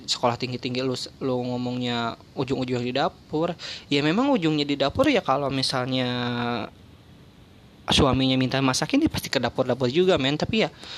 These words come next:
nggak serendah itu cewek. Enggak.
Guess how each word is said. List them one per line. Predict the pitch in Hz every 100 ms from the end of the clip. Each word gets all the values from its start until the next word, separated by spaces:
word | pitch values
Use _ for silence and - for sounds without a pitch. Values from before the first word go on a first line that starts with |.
| - - - - -
nggak | 156 160
serendah | 175 165 170 170 185
itu | 226 190 196
cewek. | - 180 143 131 156 190 - - - - -
Enggak. | 170 160 147 185 -